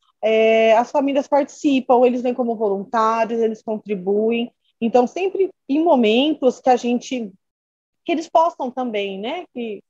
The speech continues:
contribuir. E final de ano, eles estão aqui sempre em peso, trazendo toda a família, <laughs> né, pra, é muito gratificante isso também.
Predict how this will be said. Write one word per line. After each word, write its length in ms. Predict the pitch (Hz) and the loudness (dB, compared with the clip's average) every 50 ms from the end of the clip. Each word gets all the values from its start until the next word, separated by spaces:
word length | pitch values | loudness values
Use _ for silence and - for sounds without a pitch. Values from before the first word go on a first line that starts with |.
| _ _ _ _ _ | _ _ _ _ _
contribuir. 720 | - 220 226 226 254 220 247 220 226 277 233 185 - - _ _ _ _ _ | 0 0 0 0 -2 -2 -2 0 0 0 0 0 -2 -6 _ _ _ _ _
E 80 | - 254 | -4 -2
final 320 | - 320 302 320 320 359 | 0 0 2 2 2 2
de 140 | 349 - 403 | 4 4 4
ano, 220 | 359 277 277 277 | 4 4 4 2
eles 140 | 262 233 240 | -2 -6 -6
estão 220 | - - 247 269 | -6 -6 -4 -4
aqui 240 | 269 247 - - 254 | -4 -4 -4 -6 -8
sempre 720 | 247 - - - - 226 226 240 254 285 330 - - 311 285 | -8 -8 -4 0 2 4 4 4 4 2 0 -2 -4 -6 -4
em 160 | 277 262 - _ | -6 -6 -8 _
peso, 400 | - 226 214 226 240 240 262 - | 2 2 4 6 4 4 2 0
trazendo 600 | - 247 233 233 220 - 226 240 240 226 233 214 - _ _ _ _ _ _ _ _ _ _ | -2 0 0 0 0 0 -4 -4 -4 -6 -8 -12 -14 _ _ _ _ _ _ _ _ _ _
toda 400 | - 254 262 311 339 277 240 - | 4 6 6 6 4 2 0 -4
a 40 | 247 | -4
família, 640 | - - 320 277 254 254 240 254 269 277 269 269 | -4 -6 -8 -8 -6 -8 -8 -8 -8 -6 -4 -4
<laughs> 840 | 277 320 277 - 403 - - - 294 349 349 254 233 - - 240 - _ _ _ - | -4 -4 -2 -4 -4 -4 -4 -4 -4 -4 -6 -8 -12 -16 -20 -20 -20 _ _ _ -10
né, 280 | 208 220 233 254 269 254 | -6 -4 -2 -2 -2 -2
pra, 520 | - - 226 226 233 233 220 214 202 196 190 196 - | -2 0 4 4 6 4 4 2 0 -4 -6 -12 -12
é 180 | - - 202 226 | -6 -2 0 2
muito 280 | 240 240 254 285 - 294 | 2 2 0 -2 -4 -2
gratificante 1120 | 254 285 294 294 294 - - 262 - 330 311 - - 254 240 247 247 247 240 - - 226 | 0 0 0 0 -2 -6 -14 -10 -8 -8 -6 -2 0 2 2 4 2 0 -2 -6 -6 -6
isso 240 | 208 202 - - 196 | -6 -6 -4 -6 -6
também. 640 | - - 220 226 233 202 170 160 160 165 165 170 | -2 0 0 0 0 0 -2 -2 -4 -6 -12 -16